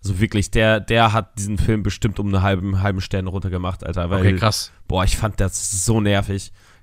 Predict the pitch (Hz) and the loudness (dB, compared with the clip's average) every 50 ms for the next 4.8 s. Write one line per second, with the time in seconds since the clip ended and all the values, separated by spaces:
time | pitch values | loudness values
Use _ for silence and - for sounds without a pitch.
0 | - - - 107 104 117 127 - - 104 95 - - 92 - - 87 95 - 101 | -10 -4 -2 2 4 4 4 4 2 -2 -4 -4 -4 -4 -4 -4 -4 -4 -2 -4
1 | 85 82 - 95 92 101 87 87 104 104 - 95 90 - - - - - - - | -4 -2 -4 -2 0 0 0 0 -2 -2 0 0 -2 -2 -2 -8 -16 -20 -20 -20
2 | - - - - - - - - 113 - - - - - - 139 - - - 165 | -20 -20 -20 -20 -20 -6 0 2 2 4 4 2 4 4 4 6 6 6 6 4
3 | - - 170 147 156 151 - - - 147 156 165 131 120 135 - 139 110 107 113 | 4 2 0 2 0 0 -2 2 2 4 4 4 2 -2 -2 -2 -2 -2 -2 -2
4 | 120 131 - - - 120 104 101 101 95 90 - - - 92 101 | -2 -2 -2 -4 -4 -4 -4 -2 -2 -2 -4 -4 -4 -6 -6 -8